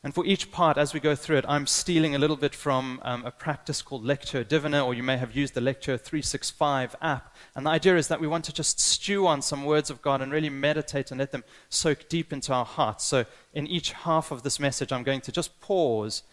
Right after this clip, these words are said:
a couple of times as we go through to read one verse from Psalm one one six, to just let you have a moment to reflect and to digest the words. So the first point, trust in the Lord's goodness.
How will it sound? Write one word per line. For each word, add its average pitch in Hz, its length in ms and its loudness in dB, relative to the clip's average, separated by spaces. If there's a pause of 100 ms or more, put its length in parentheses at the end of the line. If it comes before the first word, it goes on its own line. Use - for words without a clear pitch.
(160)
a 131 60 -14
couple - 280 -2
of 135 100 -8
times 135 340 -4
as 131 160 -2
we 135 60 -8
go 127 120 0
through 117 260 -6
to - 160 -12
read 127 200 -2
one 143 360 -2
verse 113 540 -2 (320)
from 117 160 -10
Psalm 120 240 -2
one 120 180 -4
one 117 160 -4
six, - 340 -4
to 120 100 -10
just - 200 -6
let 156 140 -2
you 127 220 -6 (240)
have 127 160 -4
a 127 40 -4
moment 135 460 2
to 120 120 -8
reflect 120 420 -2
and 107 100 -12
to 120 100 -14
digest 110 680 -4 (440)
the 117 60 -6
words. 98 540 -6 (1800)
So 190 120 2
the - 100 4
first - 400 6
point, 180 440 0 (100)
trust - 400 -2
in 170 60 -6
the 165 80 -2
Lord's 160 400 0
goodness. 131 680 -6